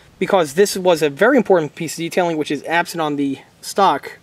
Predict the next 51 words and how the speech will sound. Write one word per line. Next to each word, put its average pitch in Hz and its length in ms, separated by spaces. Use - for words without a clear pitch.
plastic 147 380
Panzers 127 460
unit. 131 300
The 175 140
turret 220 260
ring 226 400
on 170 140
this 208 160
model 196 160
is 143 60
very 208 260
important 202 400
because 165 400
it 151 60
gives 190 220
you 175 60
the 151 120
interior 170 360
detailing, 196 520
also 175 220
gives 190 120
you 185 80
the 160 100
space 175 300
to 151 80
mount 180 440
on 226 240
the 170 100
interior 143 600
detailing 147 400
components, 165 420
but 190 100
more 185 140
importantly, 226 400
it's 170 100
what 170 180
I 214 160
use 208 300
to - 120
secure 175 680
and 147 160
mount 170 400
the 151 80
turret 165 320
to 175 100
the 139 80
body. 135 400
The 185 340
turret 226 320
has 196 300
a 165 280